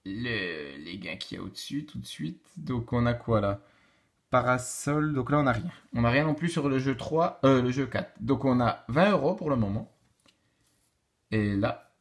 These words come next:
C'est parti, on va découvrir les gains de suite. On les découvre de suite, oui. Allons-y. Dix.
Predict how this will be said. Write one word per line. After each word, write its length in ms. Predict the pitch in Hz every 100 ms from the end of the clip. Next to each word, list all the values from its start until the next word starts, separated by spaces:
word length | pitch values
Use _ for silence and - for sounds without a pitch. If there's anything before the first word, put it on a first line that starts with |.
| _ _
C'est 220 | - - 113
parti, 460 | 98 - - 101 - 113
on 120 | 98
va 140 | 85
découvrir 480 | 92 110 113 107 95
les 120 | 82
gains 200 | 85 73 - _ _ _ -
de 180 | 107 139
suite. 640 | - 110 87 92 _ - - _ - _ _ _ _ _ _ 101
On 80 |
les 100 | 104
découvre 300 | 98 101 107
de 100 | 104
suite, 320 | 113 - - -
oui. 160 | - -
Allons-y. 320 | 85 65 - - - _ - - - _ - _ - - - - - - _ -
Dix. 640 | 110 110 175 - - -